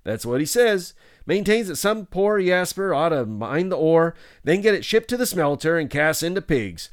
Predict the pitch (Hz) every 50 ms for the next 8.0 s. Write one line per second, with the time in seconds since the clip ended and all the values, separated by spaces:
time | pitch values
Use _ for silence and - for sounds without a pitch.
0 | - - - - - 98 - - 175 202 233 226 190 - - 147 160 185 185 -
1 | - 202 202 202 - 180 180 165 143 127 127 127 127 123 - 147 131 123 117 120
2 | 131 143 160 175 160 123 127 143 165 175 160 135 180 185 175 185 175 135 147 165
3 | 151 113 110 123 131 143 135 143 156 139 - 139 135 131 131 - 131 135 147 123
4 | - - 117 95 92 - - - - - - - - 160 214 254 247 220 233 254
5 | 254 226 175 175 196 175 175 208 233 226 180 202 202 170 135 175 180 143 - 123
6 | 131 160 147 - - 139 147 135 165 120 127 123 117 - - 107 123 131 123 135
7 | 156 170 180 170 127 127 175 175 139 123 131 135 131 135 147 160 160 165 -